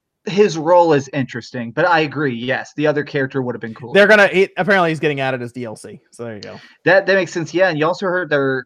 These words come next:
Speaker 1: talking about, what is it, Lady? Is it Lady who's, uh, gonna be D L C as well that was leaked? The, the female assassins are, are
Speaker 2: Yeah.
Speaker 1: gonna be D L C, it looks like. Uh,
Speaker 2: Yep.
Speaker 1: free D L C is the rumor or whatever.
Speaker 2: Mm-hmm. Yep. So that's gonna be pretty cool as well. But, uh, yeah,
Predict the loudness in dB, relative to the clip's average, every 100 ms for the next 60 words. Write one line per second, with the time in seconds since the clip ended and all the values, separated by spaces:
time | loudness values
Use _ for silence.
0 | -6 -4 -2 -4 -4 -4 -6 -4 -4 -4
1 | -4 -6 -6 -4 -6 -4 -4 -2 -4 -4
2 | -2 0 0 -2 -4 -4 -4 -6 -6 -6
3 | -4 -4 -4 -6 -2 -2 -2 -4 -8 -6
4 | -6 -10 -4 2 2 4 0 0 -2 2
5 | 2 0 0 0 0 -6 -8 -6 -6 -4
6 | -4 -2 -2 -2 -8 -6 -4 -6 -6 -8
7 | -8 -10 -14 -16 _ -10 0 0 2 2
8 | 2 4 4 4 2 2 2 -2 -4 -4
9 | -6 -10 -10 -10 -14 -18 _ _ -6 -6
10 | -6 -4 0 0 -2 -2 0 2 0 -4
11 | -4 -6 -6 -10 -8 -10 -12 _ -16 -14
12 | -12 -6 2 2